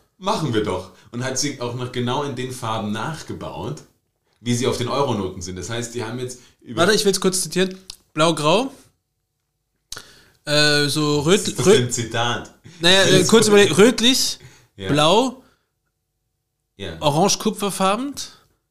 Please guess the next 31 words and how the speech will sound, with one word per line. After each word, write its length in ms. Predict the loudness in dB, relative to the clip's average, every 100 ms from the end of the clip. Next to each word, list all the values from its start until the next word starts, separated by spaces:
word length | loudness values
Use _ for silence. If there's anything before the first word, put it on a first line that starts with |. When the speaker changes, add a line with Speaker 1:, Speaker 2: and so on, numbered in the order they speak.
| _
Speaker 2:
gelb, 380 | 0 2 2 -4 -20 _ _ _ -8
grün, 480 | -4 -2 -4 -8 -16 _ _ _ _
lila. 340 | -8 -6 -6 -10 -16 _ _ _
Speaker 1:
Die 60 | -14
Farben 580 | -6 -4 -2 -4 -8 -8
sind 180 | -8 -6
gleich 300 | -4 -4 -6
geblieben 360 | -8 -6 -8
von 140 | -8 -10
den 140 | -10
Scheinen. 420 | -12 -12 -12 -2
Speaker 2:
Habe 160 | 0 0
ich 100 | 0
aber 140 | -2
einen 80 | -4
Fun-Fact 420 | -4 -8 -8 -10
dazu, 300 | -10 -14 -18 -18 _
für 120 | -12
dich. 300 | -12 -12 -16
Speaker 1:
Okay. 300 | -10 -10 -8 -8
Speaker 2:
Was 140 | -6
du 100 | -6
nicht, 180 | -6 -6
ein 140 | -4
Wiener 260 | 0 0 -2
Fun-Fact. 400 | -6 -8 -10 -20 _ _ _ _ _ _ _ _
Speaker 1:
Erzähl. 380 | -10 -6 -4 -6 -10 -16 -20 -20 -20 _ _ -14 -14 _ _ _ _ _ _ 0
Speaker 2:
Äh, 1200 | 4 6 6 8 8 6 6 4 6 6 4 2
vierter 280 | 2 2
Bezirk, 460 | 0 0 2 2 2
Hauptbahnhof, 680 | 0 2 2 2 -2 -6